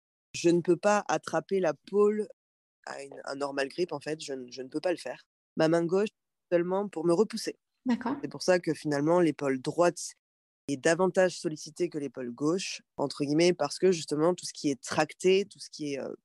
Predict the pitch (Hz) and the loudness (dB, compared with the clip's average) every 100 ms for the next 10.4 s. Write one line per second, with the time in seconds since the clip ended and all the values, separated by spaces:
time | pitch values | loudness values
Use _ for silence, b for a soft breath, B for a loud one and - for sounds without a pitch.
0 | - - - 127 160 165 - 127 139 160 | -20 -16 -14 -10 -8 -8 -10 -10 -4 -4
1 | - _ _ _ _ 156 156 151 147 143 | -4 _ _ _ _ 2 4 6 4 4
2 | 147 190 208 - - 147 - 175 180 147 | 2 2 2 -2 -14 -14 -2 2 2 0
3 | 143 151 180 175 - 185 160 147 135 - | -2 0 0 -2 -4 -2 0 -2 -4 -12
4 | 143 131 - 147 139 - 185 160 - - | -14 -14 -12 -8 -8 -2 -2 -2 -10 -12
5 | - _ B B B B _ 185 180 208 | -14 _ B B B B _ 0 2 4
6 | 220 226 208 175 160 156 151 147 147 147 | 4 4 2 2 0 -2 -2 -4 -6 -10
7 | - - 233 233 233 185 175 - 151 143 | -12 -10 -2 0 0 -2 -6 -6 -10 -8
8 | 143 143 139 139 135 123 - 156 160 - | -8 -8 -8 -12 -14 -12 -4 2 2 2
9 | - 190 190 - 143 143 139 131 143 147 | 0 0 0 -6 -12 -12 -12 -10 -2 -2
10 | 151 151 143 143 | 0 -4 -6 -10